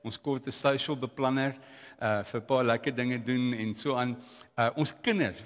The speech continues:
kom ek sê vir julle, ek het hierdie naweek, ek en Tobias, julle het dit gesien op Facebook, ek het soveel van ons kinders gesien hierdie naweek, daar, wat die Here aanbid. Kinders wat vir die Here lief is, dan dink ek, ons kinders, hulle is so skaam, hulle wil net na, hulle wil nie hande opsteek nie.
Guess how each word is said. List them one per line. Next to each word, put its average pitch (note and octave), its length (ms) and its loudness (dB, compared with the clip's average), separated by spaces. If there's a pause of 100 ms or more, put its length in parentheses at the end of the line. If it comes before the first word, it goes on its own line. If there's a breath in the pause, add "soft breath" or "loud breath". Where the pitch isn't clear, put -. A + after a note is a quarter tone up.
kom G3 120 -2
ek G3+ 120 2
sê G#3 140 -4
vir G3 140 0
julle, F#3 120 4
ek F3 120 0
het F3 100 -4
hierdie F3 240 0
naweek, E3+ 460 6 (360 loud breath)
ek - 180 2
en D#3+ 100 0
Tobias, E3+ 440 4
julle D3+ 180 4
het D3 40 0
dit D3+ 120 2
gesien E3 300 -4
op E3 100 -2
Facebook, D#3 500 0
ek D#3+ 160 -2
het F3 100 -6
soveel G3+ 320 0
van F#3+ 220 -2
ons F3+ 140 -2
kinders G3+ 360 -2
gesien E3+ 300 -4
hierdie D3 200 2
naweek, A#2 400 0
daar, B2 280 8 (480 loud breath)
wat D3+ 240 6
die E3+ 120 2
Here F3+ 360 8
aanbid. C3+ 500 0 (460 loud breath)
Kinders G3 340 4
wat F3+ 160 2
vir F#3 80 4
die E3+ 140 4
Here E3+ 200 8
lief D#3+ 220 4
is, D3 120 -6
dan C#3+ 100 0
dink D#3+ 160 0
ek, D3 100 -6
ons E3 220 -2
kinders, E3+ 260 -2
hulle C#3+ 160 4
is D#3 80 -2
so D#3+ 80 -2
skaam, D#3+ 360 6
hulle D3+ 120 4
wil D#3 140 4
net E3 80 -2
na, C3+ 220 2
hulle C3 180 0
wil E3 80 0
nie F3 100 2
hande C#3 320 4
opsteek B2 380 -8
nie. B2 160 -6